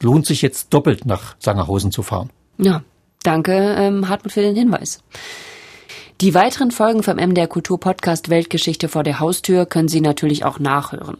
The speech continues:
Speaker 2: auf M D R kultur punkt D E, in der A R D Audiothek und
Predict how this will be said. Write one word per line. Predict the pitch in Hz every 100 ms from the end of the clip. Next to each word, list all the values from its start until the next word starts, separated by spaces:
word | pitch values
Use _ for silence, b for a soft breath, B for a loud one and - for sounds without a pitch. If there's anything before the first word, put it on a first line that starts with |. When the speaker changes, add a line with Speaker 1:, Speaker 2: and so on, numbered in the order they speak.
| -
Speaker 2:
auf | 160
M | - 165
D | 156
R | 147
kultur | - 147 196
punkt | 208
D | 196 180
E, | 180 B B B
in | - 196
der | 190 -
A | 196
R | 196 185
D | 175 -
Audiothek | 147 139 143 - 226 -
und | 170 156